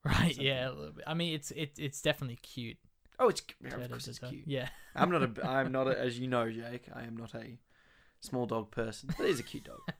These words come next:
Speaker 1: <laughs>
Speaker 2: It's a cute dog.
Speaker 1: Just running around.
Speaker 2: I just hope,
Speaker 1: Apparently
Speaker 2: I just hope he got treated well.
Speaker 1: Well, do you want me to crush your dreams
Speaker 2: Mm.
Speaker 1: a little bit? So, obviously the dog's running around a lot with these giant sets
Speaker 2: Oh,
Speaker 1: of, uh, people.
Speaker 2: no.
Speaker 1: Uh, dog was fine.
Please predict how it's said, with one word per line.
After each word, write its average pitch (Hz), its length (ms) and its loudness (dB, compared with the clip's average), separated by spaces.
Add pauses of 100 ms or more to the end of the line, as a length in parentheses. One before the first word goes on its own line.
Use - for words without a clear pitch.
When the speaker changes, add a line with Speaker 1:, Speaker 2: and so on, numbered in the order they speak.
Speaker 1:
<laughs> 180 280 -4 (360)
Speaker 2:
It's - 120 -18
a - 20 -16
cute - 180 -16
dog. 135 140 -18 (200)
Speaker 1:
Just 147 180 -6
running 123 220 -4
around. 123 280 -4 (120)
Speaker 2:
I 190 100 4
just 196 100 6
hope, - 40 8
Speaker 1:
Apparently 143 240 8
Speaker 2:
I 196 140 8
just 127 160 -2
hope 117 180 -2
he 117 60 -10
got - 180 -14
treated - 360 -14
well. 135 240 -18 (240)
Speaker 1:
Well, 135 260 2
do 123 100 -6
you 127 60 -2
want 127 120 -2
me 123 40 -6
to 117 60 -8
crush - 280 0
your 120 80 -8
dreams 123 720 -4
Speaker 2:
Mm. 113 180 -10 (260)
Speaker 1:
a 135 40 -6
little 123 180 -8
bit? 123 260 -4 (200)
So, 120 460 -4 (420)
obviously 143 280 -2
the 139 80 0
dog's 143 240 2
running 135 220 2
around 131 240 2
a 120 40 0
lot 117 300 0 (120)
with 139 140 -4
these 127 160 -4
giant 127 400 -2
sets 135 260 -2
Speaker 2:
Oh, 123 340 6
Speaker 1:
of, - 0 -
uh, 123 40 0
people. 135 480 4
Speaker 2:
no. 135 280 0 (260)
Speaker 1:
Uh, 127 260 2 (100)
dog 202 360 6
was 208 120 0
fine. 208 440 8